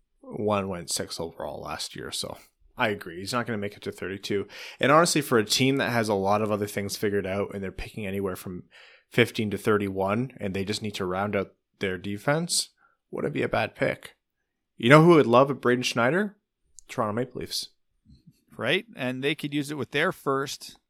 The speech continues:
Speaker 1: <laughs>
Speaker 2: Aw.
Speaker 1: Yeah.
Speaker 2: Ah, suck it, nerds.
Speaker 1: Oh, they're losing.
Speaker 2: Are they?
Speaker 1: Yeah, one nothing.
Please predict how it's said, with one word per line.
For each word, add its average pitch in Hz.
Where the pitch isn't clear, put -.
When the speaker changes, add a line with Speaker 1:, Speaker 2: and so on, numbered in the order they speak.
Speaker 1:
<laughs> -
Speaker 2:
Aw. 90
Speaker 1:
Yeah. 92
Speaker 2:
Ah, 117
suck -
it, -
nerds. 104
Speaker 1:
Oh, 175
they're 123
losing. 113
Speaker 2:
Are 175
they? 370
Speaker 1:
Yeah, 110
one 107
nothing. 101